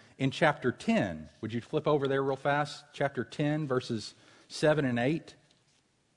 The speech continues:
Talking about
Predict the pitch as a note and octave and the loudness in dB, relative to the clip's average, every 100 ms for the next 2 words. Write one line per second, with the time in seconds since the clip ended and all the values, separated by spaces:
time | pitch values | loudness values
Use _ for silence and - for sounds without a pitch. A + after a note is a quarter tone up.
0 | _ _ _ _ _ _ _ _ _ _ | _ _ _ _ _ _ _ _ _ _
1 | _ _ _ _ _ _ _ _ - _ | _ _ _ _ _ _ _ _ -20 _
2 | _ _ _ _ _ - C#3+ D3 C3 A2+ | _ _ _ _ _ 0 0 2 0 4
3 | C3+ C#3 | 4 4